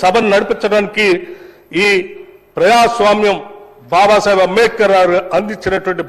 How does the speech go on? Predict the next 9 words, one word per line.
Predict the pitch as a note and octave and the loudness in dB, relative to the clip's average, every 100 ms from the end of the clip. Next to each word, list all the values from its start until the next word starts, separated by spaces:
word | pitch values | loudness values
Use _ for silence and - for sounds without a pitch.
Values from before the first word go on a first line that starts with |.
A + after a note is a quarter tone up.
| - | 0
భారత | F#3+ G#3 F#3 F3 | 2 2 0 0
రాజ్యాంగం | G#3+ G#3 A#3+ A3+ - - - - | 0 0 -2 -2 -10 -12 -10 -4
ప్రకారం | - G#3 G#3 G3+ - - - - D#3+ | -2 2 2 2 -2 -8 -12 -12 -10
ఇక్కడ | - F3 E3 | -4 -2 0
గొప్ప | E3+ G#3 F3+ F3 - - B2+ | -2 2 0 0 -6 -12 -4
నిర్ణయమైనటువంటి | E3+ G3+ F#3+ F3+ E3 F3 F3 D#3 - - - - - _ _ | 2 4 4 2 -2 -6 -4 -6 -8 -14 -18 -20 -20 _ _
కార్యక్రమం | D#3+ F3+ E3+ F3 D#3 C3 | -2 -2 -2 -10 -10 -4
బాధ్యతలు | D3+ F3 E3+ E3 D3 | -2 -2 -6 -6 -6
అప్పచెప్పి | D3 F3+ F#3 F#3 | -6 -6 -4 -6